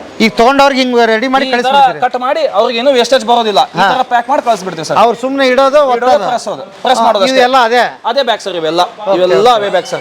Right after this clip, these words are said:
Speaker 1: ಹಾ, ಹಾ, ಹಾ. ಇವೆಲ್ಲ ಏನ್ ಸ್ಟಾಕ್ ಎಲ್ಲ ಏನ್ ಇವೆಲ್ಲ?
Speaker 2: ಇವೆಲ್ಲ ರೆಡಿ ಆಗಿದ್ ಪ್ರಾಡಕ್ಟ್ ಸರ್ ಇವೆಲ್ಲ.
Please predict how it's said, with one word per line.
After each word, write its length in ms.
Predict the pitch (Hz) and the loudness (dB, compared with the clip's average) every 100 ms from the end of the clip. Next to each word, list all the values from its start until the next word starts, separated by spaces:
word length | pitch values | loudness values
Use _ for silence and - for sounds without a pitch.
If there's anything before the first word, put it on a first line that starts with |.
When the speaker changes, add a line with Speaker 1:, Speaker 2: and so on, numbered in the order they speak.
| 151 | -2
Speaker 1:
ಹಾ, 160 | 180 165 | 0 0
ಹಾ, 160 | 160 | -2
ಹಾ. 260 | 139 139 120 - - - - - - | -4 -8 -10 -14 -16 -16 -16 -8 2
ಇವೆಲ್ಲ 280 | 294 311 311 | 4 4 4
ಏನ್ 240 | 294 277 | 0 -2
ಸ್ಟಾಕ್ 300 | - 269 262 | -2 -2 0
ಎಲ್ಲ 140 | 254 | -2
ಏನ್ 300 | 262 247 302 | -2 -2 -2
ಇವೆಲ್ಲ? 380 | 277 226 226 247 | -2 -2 0 -2
Speaker 2:
ಇವೆಲ್ಲ 300 | 269 285 294 | 2 2 2
ರೆಡಿ 160 | 226 233 | 0 0
ಆಗಿದ್ 220 | 214 208 | 0 -4
ಪ್ರಾಡಕ್ಟ್ 320 | 185 165 156 | -4 -4 -4
ಸರ್ 120 | 165 | -6
ಇವೆಲ್ಲ. 240 | 147 131 | -4 -2